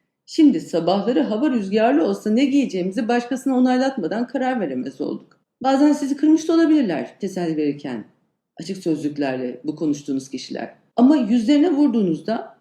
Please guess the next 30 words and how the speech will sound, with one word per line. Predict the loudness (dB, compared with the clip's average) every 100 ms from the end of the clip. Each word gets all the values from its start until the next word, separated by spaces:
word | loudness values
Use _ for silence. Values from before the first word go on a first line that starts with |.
| -8
o | -6
kırgınlıklarınızı | -4 -2 -2 -2 -4 -4 -2 -2
ve | 0
teselli | -2 2 2 4
beklediğinizde | 0 -2 -2 -4 -4 -4 -6 -6 -2
yüze | 2 4
vurmak | 6 6 4
için | 2 2 4
değil, | 4 2
sadece | -4 -4 -2 -2 -2
iyi | 2 2
hissetmek | 0 -4 -4 -6 -6
için | -10 -8 -8 -10 _ _ _
konuştuğunuzda | 0 0 -2 -2 -2 0 0
onlarla, | 0 -2 -4 -4 -6 -8 -16 _ _
canlarınızla, | -2 2 2 2 2 0 -2 -4 -8 -14 _ _
zaten | 2 2 4 4 4
yanlış | 6 4 4 2
hatırladığınızı | 0 4 4 6 6 6
da | 0
söylediler | 0 0 0 0 0 0
değil | 0
mi | -4
size? | -8 -10 -10 -12 _ _ _ _ _ _ _ _ _
İş | -8 -4
hayatı, | -4 -4 -6 -8 -10 -8 -4
depresif | -4 -4 -8 -8 -10 -8
durumlar, | -6 -4 -4 -6 -6
hayat | -2 -2 -2
mücadelesi, | -4 -2 -4 -2 -2 -2 -4 -4 -4